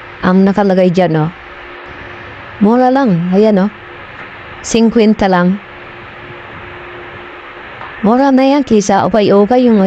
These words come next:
okay-okay, mahal na rin, eh, nasa hundred plus. Pero ito, mas mura, brand new pa. Hindi pa kayo maghahanap ng mga maghalukay. Kasi pag ito, nakahanger na,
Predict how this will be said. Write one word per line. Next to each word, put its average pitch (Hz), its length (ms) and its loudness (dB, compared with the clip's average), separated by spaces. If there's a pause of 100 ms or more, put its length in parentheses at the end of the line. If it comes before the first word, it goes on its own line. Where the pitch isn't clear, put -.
(280)
okay-okay, 196 560 2 (400)
mahal 202 320 4
na 208 80 4
rin, 247 240 2
eh, 190 40 4
nasa 180 360 2
hundred 185 240 2 (160)
plus. - 360 -2 (440)
Pero 262 160 4
ito, 277 240 2
mas 208 240 2
mura, 196 240 4
brand 208 320 2
new 185 160 4
pa. 208 240 -2 (1000)
Hindi 196 260 2
pa 196 160 -2
kayo 202 240 4
maghahanap 180 560 2
ng 180 280 2 (1120)
mga 208 280 2 (320)
maghalukay. 190 920 2 (760)
Kasi 214 240 0
pag 226 200 -2 (120)
ito, 233 280 0
nakahanger 190 600 2
na, 170 360 2